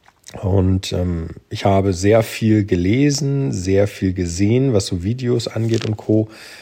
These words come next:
Ich habe auch sehr viel gehört, unter anderem Podcasts. So wie diesen Podcast, den ich jetzt mache, habe ich früher auch Podcasts gehört, die einfach das Ziel hatten, mich, ja, zu inspirieren, mir den Tipp zu geben,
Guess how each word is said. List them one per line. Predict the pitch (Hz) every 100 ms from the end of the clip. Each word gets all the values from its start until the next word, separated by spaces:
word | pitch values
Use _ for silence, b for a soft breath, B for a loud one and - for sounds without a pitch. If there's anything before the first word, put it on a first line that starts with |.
| -
Ich | -
habe | 107 -
auch | 90 -
sehr | 95 90 98
viel | 95 - 95
gehört, | - 92 - 110 90 -
unter | - 147 -
anderem | 113 113 113
Podcasts. | - 110 - - - -
So | 117 104
wie |
diesen | 104 110 107 95
Podcast, | 139 - 127 120
den | 110
ich | 107
jetzt | 98 -
mache, | 104 117 107 B B B B
habe | 110 101
ich | 90 -
früher | - 101 95
auch | 95 -
Podcasts | - 104 - - 90 - -
gehört, | 98 104 113 B B B B - -
die | 92 90 87 -
einfach | - 120 127 127 107
das | - - -
Ziel | - 143 117
hatten, | 104 - 110 113
mich, | 113 107 117 - - - - _ _ _ _ _
ja, | 110 85 82
zu | - -
inspirieren, | 107 113 - 101 95 139 151 147 - _ -
mir | 110 110
den | 107
Tipp | 101 120 120
zu | -
geben, | 104 104 107 107